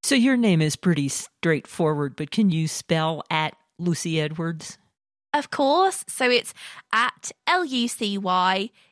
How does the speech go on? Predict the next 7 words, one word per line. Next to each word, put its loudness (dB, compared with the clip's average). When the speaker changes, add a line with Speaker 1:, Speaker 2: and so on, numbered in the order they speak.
Speaker 2:
E -2
D -4
W -2
A 2
R 2
D -10
S. -6